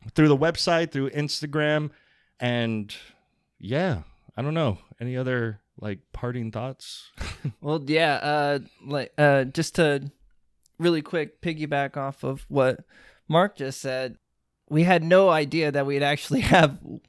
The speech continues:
Speaker 2: listeners.
Speaker 1: Yeah, that's another
Speaker 2: And,
Speaker 1: thing,
Speaker 2: uh,
Speaker 1: too. <laughs>
Speaker 2: So yeah,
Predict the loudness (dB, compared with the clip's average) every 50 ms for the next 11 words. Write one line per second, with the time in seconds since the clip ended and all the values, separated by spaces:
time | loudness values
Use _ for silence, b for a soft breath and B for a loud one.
0 | _ B -20 B B _ -4 4 8 8 8 8 8 6 6 8 8 8 8 6
1 | 4 0 -4 -2 4 6 8 8 8 6 4 2 2 0 0 0 2 4 4 4
2 | 6 4 2 2 4 6 6 8 8 6 6 4 4 2 0 -4 -10 -8 -6 -6
3 | -6 -6 -8 -12 -14 -16 -18 -18 -18 -20 -20 -12 _ -8 -8 -8 -12 _ _ _
4 | _ _ -8 -4 0 2 4 4 6 4 4